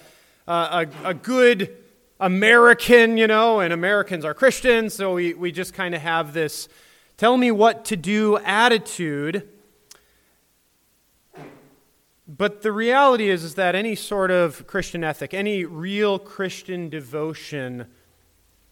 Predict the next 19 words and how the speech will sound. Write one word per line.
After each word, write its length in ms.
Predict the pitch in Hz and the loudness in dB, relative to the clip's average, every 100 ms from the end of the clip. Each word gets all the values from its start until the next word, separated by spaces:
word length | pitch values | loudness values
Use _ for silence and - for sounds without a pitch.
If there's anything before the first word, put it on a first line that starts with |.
| - | -12
must 680 | 156 180 214 226 - - 160 | -6 -2 2 0 -2 -12 -10
be 360 | 185 190 175 | -6 -6 -8
anchored 680 | - 180 190 190 196 180 175 | -8 -6 -6 -8 -8 -6 -6
in 760 | - 160 156 156 151 147 117 131 | -10 -10 -8 -8 -8 -10 -14 -8
doctrine. 760 | 151 143 - - 131 117 104 _ _ _ _ _ _ _ _ _ _ _ _ _ _ _ _ _ _ _ | -6 -6 -8 -16 -16 -16 -18 _ _ _ _ _ _ _ _ _ _ _ _ _ _ _ _ _ _ _
It 180 | - 185 | -10 -6
must 540 | 185 196 240 233 - | -2 2 2 0 -8
have 340 | 185 208 202 190 | -2 2 2 0
a 160 | 180 | -4
fertile 640 | 180 - - 214 220 208 202 | -6 -10 -6 -2 0 0 -2
soil. 720 | 202 - 214 196 185 160 147 | -8 -6 -4 -2 -2 -2 -4
It 120 | 170 | -6
must 220 | 196 - | -8 -10
be 100 | 196 | -14
planted 580 | 180 - 190 202 202 220 | -14 -8 -6 -4 -6 -6
in 120 | 196 | -4
the 100 | 185 | -6
soil 640 | 175 - 180 175 165 156 151 | -8 -8 -4 -2 -2 -2 -4
of 300 | 156 151 127 | -4 -6 -8